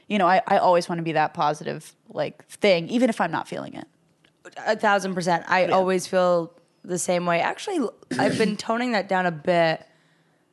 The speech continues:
Speaker 2: because it's such a responsi-, an immense
Speaker 1: So, yeah.
Speaker 2: responsibility
Speaker 1: Yeah, yeah.
Speaker 2: to put on yourself. But then also, like, when you're alone,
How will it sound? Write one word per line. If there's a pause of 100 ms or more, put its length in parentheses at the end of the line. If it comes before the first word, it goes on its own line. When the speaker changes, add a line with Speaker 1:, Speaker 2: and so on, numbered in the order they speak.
(520)
Speaker 2:
because
it's
such
a
responsi-,
an
immense
Speaker 1:
So,
yeah.
Speaker 2:
responsibility
Speaker 1:
Yeah,
yeah. (140)
Speaker 2:
to
put
on
yourself. (320)
But
then
also,
like,
when
you're
alone,